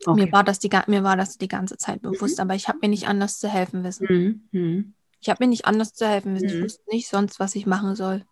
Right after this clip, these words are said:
Speaker 1: Ich wusste nicht sonst, wem ich glauben soll. Weil, wie gesagt, aufgrund dieser Ausbildung, aufgrund, ähm, dass mir da,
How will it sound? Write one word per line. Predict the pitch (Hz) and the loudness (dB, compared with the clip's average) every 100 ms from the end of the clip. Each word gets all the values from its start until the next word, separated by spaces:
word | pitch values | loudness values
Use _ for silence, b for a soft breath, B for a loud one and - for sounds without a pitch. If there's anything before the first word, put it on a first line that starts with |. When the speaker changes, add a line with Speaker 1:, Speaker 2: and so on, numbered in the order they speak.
| _ | _
Speaker 1:
Ich | - | -2
wusste | 220 240 - | 0 2 2
nicht | 226 | 0
sonst, | - 202 208 | 2 -2 0
wem | 202 202 | 0 0
ich | - | 0
glauben | 190 185 190 | 4 4 4
soll. | 196 185 185 B B B B | 0 -2 -2 B B B B
Weil, | 208 208 | 4 6
wie | 233 | 6
gesagt, | 240 226 214 190 | 4 6 2 2
aufgrund | 208 202 - 233 226 b b - | 0 0 4 4 4 b b -2
dieser | 240 240 - | 2 2 2
Ausbildung, | 220 220 - 214 214 208 202 | 2 0 0 2 2 0 -2
aufgrund, | 208 208 - 220 220 202 | -4 -4 2 2 4 0
ähm, | - 208 196 196 - _ b b b - | 0 2 2 0 -4 _ b b b 2
dass | 208 226 | 2 4
mir | 220 | 2
da, | 202 196 190 190 190 | 4 6 8 8 6